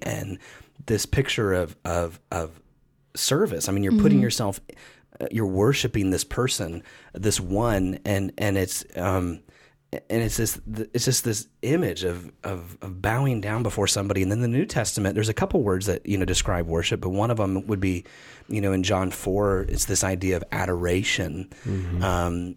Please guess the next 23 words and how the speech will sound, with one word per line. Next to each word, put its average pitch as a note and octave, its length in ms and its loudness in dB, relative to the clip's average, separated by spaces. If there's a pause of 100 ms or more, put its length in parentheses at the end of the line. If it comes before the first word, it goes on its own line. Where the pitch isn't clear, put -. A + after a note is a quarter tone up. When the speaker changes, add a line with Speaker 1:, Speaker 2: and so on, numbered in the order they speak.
(140)
Speaker 1:
and G2+ 240 -2
then, G2 380 0
you B2 80 0
know, G2+ 180 0
another G2+ 380 0
word F#2+ 260 2
would F#2+ 160 -2
be, F#2+ 240 0 (160)
you G#2+ 140 0
know, F2+ 180 0
kind G#2+ 220 -2
of - 80 -2
paying G2+ 220 0
homage G2+ 380 -2
to G2+ 80 -2
something. F#2 400 -4
And, G2+ 180 -8
and, G#2 260 -8 (140)
and A2+ 260 -2 (100)
both D3+ 300 2
of - 80 0
those C#3 220 2
words, G#2 640 -2